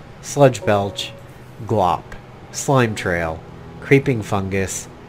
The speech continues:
and consume corpse. So, thank you for checking out this video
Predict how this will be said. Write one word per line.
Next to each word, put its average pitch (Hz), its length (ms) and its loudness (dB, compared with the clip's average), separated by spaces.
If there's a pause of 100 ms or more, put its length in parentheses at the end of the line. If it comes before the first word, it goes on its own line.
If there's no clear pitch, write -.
and 113 200 -4
consume 78 580 -4
corpse. - 600 -2 (840)
So, - 360 4 (200)
thank 110 260 4
you 101 80 -2
for 101 140 -6
checking 92 400 -2
out 80 220 -4
this 80 180 -8
video 156 480 2